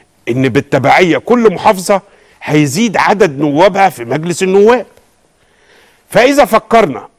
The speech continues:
بعد سنة، اتنين، تلاتة، أو بعد خمسة يعني، إن إحنا نرجع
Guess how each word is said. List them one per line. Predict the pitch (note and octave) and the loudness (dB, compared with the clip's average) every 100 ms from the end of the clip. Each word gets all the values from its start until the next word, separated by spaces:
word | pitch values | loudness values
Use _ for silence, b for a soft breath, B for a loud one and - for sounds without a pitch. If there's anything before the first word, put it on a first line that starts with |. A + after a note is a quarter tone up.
| _ _ _ | _ _ _
بعد | - B2+ B2+ | -2 -2 -2
سنة، | C#3+ E3 F3+ F3 | -4 0 2 2
اتنين، | C#3 - D#3+ F#3+ G#3+ F#3 | -4 -4 2 4 4 0
تلاتة، | F3 G3+ E3 | 0 2 2
أو | D3 | 2
بعد | D3 F3 E3 | 2 2 0
خمسة | - G#3+ - C3 | -2 -2 -4 -4
يعني، | C#3+ F3 G#3+ - _ _ _ _ - | -2 -2 -4 -8 _ _ _ _ -8
إن | C3+ | -2
إحنا | G#3+ G3+ G3 | -2 0 0
نرجع | E3 G3+ G#3+ D3+ A#2+ | 2 0 0 -4 -6